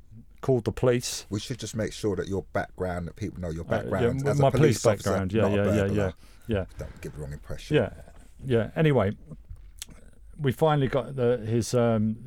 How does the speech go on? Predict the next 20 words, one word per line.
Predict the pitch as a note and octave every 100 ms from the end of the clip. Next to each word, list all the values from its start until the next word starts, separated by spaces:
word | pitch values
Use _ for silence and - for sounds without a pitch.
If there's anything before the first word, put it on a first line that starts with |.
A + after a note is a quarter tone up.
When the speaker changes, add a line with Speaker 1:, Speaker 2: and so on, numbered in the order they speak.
| -
Speaker 1:
the | C3 G#2+
door | C3 A#2+
open | A#2 A#2+ A#2+
to | -
his | G#2+
place, | - A2+ B2+ - - - - -
and | G#2 A2+
he |
was | G#2+ -
there | A2+ G#2 -
dead | - G#2+
on | G#2
the | F#2+
bed. | F2 G2 F2 - -
Speaker 2:
Wow. | E2+ F2+ F2+ D#2+ - - - -
Speaker 1:
Um, | G2 G2 G2+
and | G#2+
I | G2
thought, | - A2 F#2+ - -
"Wow." | G2 G2+ G2+ F#2 D#2+